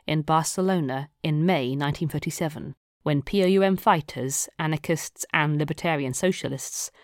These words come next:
fought street battles against the Republican government and the pro-Comintern Communist Party of Spain. This distracting sideshow from the greater battle against the nationalists resulted in victory for the Comintern.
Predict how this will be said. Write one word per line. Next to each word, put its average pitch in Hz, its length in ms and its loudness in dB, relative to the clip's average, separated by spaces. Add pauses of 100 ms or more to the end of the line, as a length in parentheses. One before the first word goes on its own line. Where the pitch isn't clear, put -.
fought - 380 2
street - 340 -4
battles - 680 -8
against 165 420 -2
the 165 80 -2
Republican 160 460 -2
government 135 520 -2 (100)
and 156 160 4
the 151 100 -6
pro-Comintern 170 1000 -2
Communist 190 480 0
Party - 400 -2
of - 120 -10
Spain. 139 560 -4 (360)
This 196 360 6
distracting 156 580 -2
sideshow 208 540 0
from 156 160 -2
the 147 80 0
greater 175 300 0
battle 160 300 0
against 151 300 -4
the 151 60 -2
nationalists 151 840 -4
resulted 185 480 2
in 190 160 4
victory 139 640 -2
for - 140 -2
the 180 80 2
Comintern. 131 800 -2